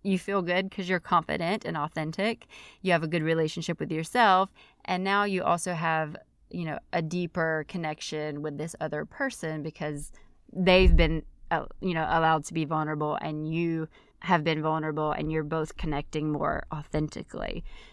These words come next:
So it's a really great benefit to your life all around to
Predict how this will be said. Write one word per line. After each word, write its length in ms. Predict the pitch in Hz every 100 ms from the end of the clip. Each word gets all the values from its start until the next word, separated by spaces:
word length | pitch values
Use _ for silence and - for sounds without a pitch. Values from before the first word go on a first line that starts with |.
| - _
So 460 | - - 185 170 170
it's 360 | - 175 - -
a 80 | -
really 300 | 175 196 196
great 400 | 170 175 165 165 - -
benefit 540 | 185 175 165 156 -
to 100 | -
your 140 | 165 156
life 480 | 151 156 196 - 175 - - _
all 380 | 67 180 175 165
around 560 | 160 156 147 147 151 - - - -
to 400 | - 165 160 160